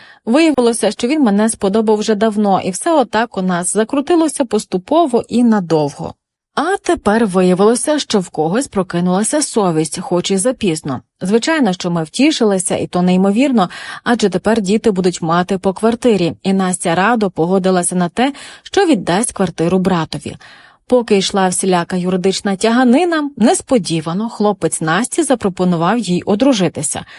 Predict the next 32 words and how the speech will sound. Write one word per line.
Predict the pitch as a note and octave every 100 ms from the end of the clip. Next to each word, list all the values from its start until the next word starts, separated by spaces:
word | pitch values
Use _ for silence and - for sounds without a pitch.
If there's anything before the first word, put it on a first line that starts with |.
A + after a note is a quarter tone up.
| - - - -
Я | F3 E3+ D3+
здивувалася, | D#3+ G3+ D4+ E4 C#4 F3+ F3 D#3+
чому | - G3 G3
саме | G3+ G#3 B3+
зараз, | - C#4 G#3 - -
але | - F3 F3
ж | E3+ E3+
відповідь | F#3 - G3+ A#3+
була | F#3 F3 D#3
очевидна. | D3 - B3+ E4 G3+ D#3 - _
Наречена | F#3 F#3 F3+ D#3+ E3 D3+ E3
з |
приданим. | - C#4+ D#4+ B3+ D#3+ C#3+ - - - - -
Ну, | D4 G4+ - F3+
треба | - F3+ A#3+ C4+
то | F3
треба. | - E3+ D#3 D3+ -
І | B3+
весілля | G#3+ - G#3+ A3+ F#3+
ми | F#3
справили. | - F#3+ F#3+ F#3 F3+ D3+ -
За | A#3
ресторан | D4 - G3 G3 A3+
платили | G#3 F#3 F#3+ F#3+
порівно, | - G#3 C4+ A3+ G#3
і | F#3
так | - C#3+
само | - G#3 C4 A#3
Степан | - E3+ D#3+ A3 A3+
мовчки | F3 A3 C4 -
витяг | E3+ F#3+ F#3
гроші | E3+ A3 B3+ G#3+